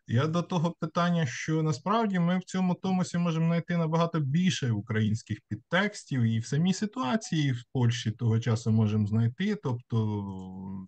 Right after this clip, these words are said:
тут знову ж, але, м,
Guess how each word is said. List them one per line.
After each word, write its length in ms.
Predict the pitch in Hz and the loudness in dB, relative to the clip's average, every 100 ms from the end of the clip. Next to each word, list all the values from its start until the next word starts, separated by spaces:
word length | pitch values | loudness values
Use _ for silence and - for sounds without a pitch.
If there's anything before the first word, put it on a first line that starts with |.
| - | -10
тут 160 | 110 101 | -8 -2
знову 360 | 120 180 180 135 | 0 2 2 -2
ж, 180 | 120 - | -6 -4
але, 300 | 123 131 135 120 - - - - | 0 0 -2 -6 -18 -20 -20 -4
м, 520 | 107 104 104 101 101 | -2 0 -2 -4 -6